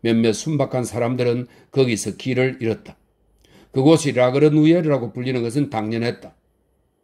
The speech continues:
이 라그르누에르는 깊이가 얕은 내라는 뜻입니다. 사람들이 술을 마시는 지붕 달린 뗏목 옆에서 그리고 꽃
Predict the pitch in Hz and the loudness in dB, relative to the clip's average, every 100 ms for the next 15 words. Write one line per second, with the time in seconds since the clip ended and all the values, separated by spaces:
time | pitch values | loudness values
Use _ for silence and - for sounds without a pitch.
0 | _ _ _ _ _ _ 107 98 - 98 | _ _ _ _ _ _ -16 -16 -6 -2
1 | 107 110 113 117 113 104 110 - - 147 | 0 0 0 0 0 -2 -6 -8 -2 -2
2 | - - 110 107 117 127 - 117 113 101 | -2 -6 -2 0 0 -2 -4 -6 -4 -4
3 | 98 98 87 85 95 98 - 101 98 82 | -4 -6 -8 -10 -10 -10 -12 -12 -12 -12
4 | 95 147 _ _ _ _ _ _ - - | -12 -14 _ _ _ _ _ _ -20 -18
5 | - 131 143 160 156 143 113 - 165 143 | 0 4 4 4 2 -2 -4 -6 -2 -2
6 | 131 127 123 113 - 113 127 127 139 123 | -2 -4 -6 -8 -8 -6 -4 0 0 0
7 | 107 151 143 113 117 101 104 - 131 - | 0 0 2 2 -2 -4 -8 -4 -6 -6
8 | _ _ _ _ 131 120 113 98 143 147 | _ _ _ _ 0 2 2 2 0 0